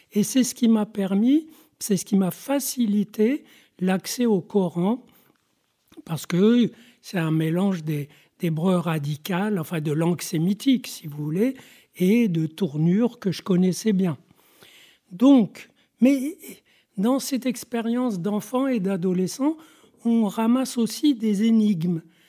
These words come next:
Par exemple, je comprenais pas, je passais devant le djama, la mosquée, et c'était pour nous interdit de s'arrêter devant, a fortiori d'y entrer. Et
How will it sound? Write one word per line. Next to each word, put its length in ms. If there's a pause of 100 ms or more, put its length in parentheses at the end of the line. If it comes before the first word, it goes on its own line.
(300)
Par 100
exemple, 280
je 100
comprenais 540
pas, 180
je 120
passais 420
devant 420 (420)
le 240
djama, 560
la 160
mosquée, 720 (540)
et 480 (320)
c'était 720
pour 220
nous 300
interdit 640
de 140
s'arrêter 720
devant, 480 (960)
a 100
fortiori 680
d'y 200
entrer. 520 (1200)
Et 420